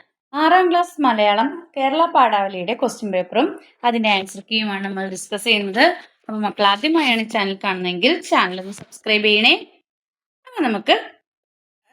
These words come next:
ഫസ്റ്റ് പ്രവർത്തനത്തിലേക്ക് കിടക്കാം. ഫസ്റ്റ് പ്രവർത്തനം, പ്രവർത്തനം വൺ, വായിക്കാം, എഴുതാം.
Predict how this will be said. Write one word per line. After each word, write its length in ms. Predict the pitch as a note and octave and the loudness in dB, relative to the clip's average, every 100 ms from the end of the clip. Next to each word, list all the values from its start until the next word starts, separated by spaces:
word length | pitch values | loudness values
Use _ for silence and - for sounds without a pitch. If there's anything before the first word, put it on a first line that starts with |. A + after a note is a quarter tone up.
| D4+ D#4 _ _ _ _ - | -20 -20 _ _ _ _ -18
ഫസ്റ്റ് 280 | F#4+ - D4+ | -16 -14 -4
പ്രവർത്തനത്തിലേക്ക് 640 | A#3+ G#3 G#3+ G3 F#3+ F#3 G3 | 0 0 -2 -4 -2 -2 -2
കിടക്കാം. 340 | F3 A3+ C#4 - | 0 0 0 0
ഫസ്റ്റ് 280 | D#4 - - | -4 -6 -6
പ്രവർത്തനം, 360 | F#3+ F3 G#3 C#4 | -4 -2 -4 -2
പ്രവർത്തനം 420 | B3+ G#3 F3+ F#3 F#3+ | 2 2 0 -4 0
വൺ, 120 | A#3+ G4 A#3+ | 0 0 4
വായിക്കാം, 580 | F#3+ F3 E3+ - B3+ E4+ - _ - F4 | 4 2 -6 0 2 2 -4 _ -4 -2
എഴുതാം. 260 | C4 F#3 | -2 -4